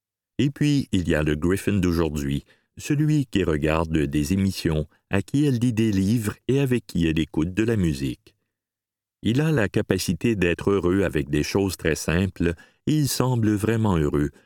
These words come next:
et je pense que cela m'apporte de la paix, assure sa mère avant d'ajouter que ce nouveau Griffin lui a appris la gratitude.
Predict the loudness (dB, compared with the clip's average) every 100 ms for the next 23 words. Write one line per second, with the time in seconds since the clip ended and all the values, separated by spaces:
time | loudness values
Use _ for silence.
0 | _ _ -4 -2 -2 0 0 -2 -2 -4
1 | 0 0 0 -2 -2 -2 -2 -6 -4 -2
2 | 0 -2 0 -2 -2 -8 _ -16 -16 -6
3 | -6 -2 -4 -2 0 0 0 0 0 -2
4 | -2 -4 -2 0 -2 -2 0 0 0 -2
5 | 0 -2 0 0 0 0 0 0 -2 -2
6 | -2 0 0 0 0 -2 -4 -6 -4 -2
7 | -2 -4 -8